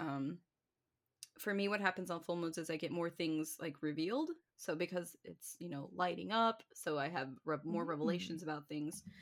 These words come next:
Speaker 1: Um, once again, something to do, either a bath or a shower. Um, I
Speaker 2: I'm gonna steal that bath idea. That's gonna be my
Speaker 1: Yeah.
Speaker 2: new ritual.
Speaker 1: Um, and then,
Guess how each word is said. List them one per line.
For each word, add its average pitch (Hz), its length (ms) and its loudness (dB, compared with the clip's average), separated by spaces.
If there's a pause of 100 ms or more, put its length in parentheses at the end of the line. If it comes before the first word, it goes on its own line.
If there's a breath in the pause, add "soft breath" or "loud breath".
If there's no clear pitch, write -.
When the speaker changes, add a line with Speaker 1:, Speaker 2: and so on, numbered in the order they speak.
(380 soft breath)
Speaker 1:
Um, 160 140 0
once 254 200 4
again, 226 440 2
something 214 320 -2
to 190 60 -8
do, 180 320 0
either 180 220 -2
a 165 60 -4
bath 165 300 0
or 165 100 0
a 165 40 -6
shower. 160 540 -4 (160)
Um, 175 420 -6 (800)
I 196 420 4
Speaker 2:
I'm 220 80 10
gonna 339 140 8
steal 220 280 10
that 160 200 8
bath 156 300 10
idea. 139 400 4
That's 208 220 2
gonna 254 160 12
be 277 100 12
my 226 160 10
Speaker 1:
Yeah. - 20 10
Speaker 2:
new 147 160 6
ritual. 185 680 -2
Speaker 1:
Um, 196 500 2 (140)
and 226 180 4
then, 277 400 6